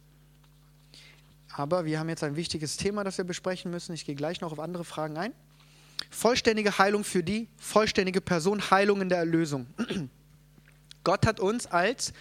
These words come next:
körperlich-geistliches Wesen geschaffen. Da muss Erlösung auch eine körperlich-geistliche Erlösung sein. Sünde und Krankheit sind zwei Früchte desselben Baumes. Sünde und Krankheit gehören immer zusammen. Also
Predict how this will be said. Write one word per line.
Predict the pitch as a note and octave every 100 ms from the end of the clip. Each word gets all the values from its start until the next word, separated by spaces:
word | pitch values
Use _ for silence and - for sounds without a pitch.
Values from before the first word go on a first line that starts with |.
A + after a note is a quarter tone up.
| - - -
körperlich-geistliches | - G#3+ B3+ B3 A3+ A3+ - - G3 A3 G#3+ F#3+ G#3 -
Wesen | F3 G3+ G#3 G#3 - - -
geschaffen. | - G3+ G#3+ - D4+ - - - - - -
Da | E3+
muss | E3 A3 A#3+ - -
Erlösung | F#3 D#3+ E3 A#3 C4+ B3+
auch | A#3+ A3+
eine | G#3+ G3+ G3
körperlich-geistliche | - G#3+ - G#3 G#3 - - D3+ F3 G#3+ - F3+ - F3+ -
Erlösung | D#3+ D#3 E3 D#3+ D#3+ -
sein. | E3+ C3+ E3+ C#3 C3 _ _ _ _ _ _ - - - - -
Sünde | C#3+ G3 C4 C#4
und | A3+ G3
Krankheit | - B3 B3+ G3+
sind | G3
zwei | - - G#3
Früchte | - - G#3+ -
desselben | F3+ D#3+ F3+ G3 F3
Baumes. | D3+ F3 A#3 B3+ - - -
Sünde | D#3 D3+ G3+ G#3
und | F#3
Krankheit | - G3 G#3 F#3
gehören | F3 E3+
immer | D#3+ D#3+
zusammen. | - C#3 C3+ - - - -
Also | C#3 D3+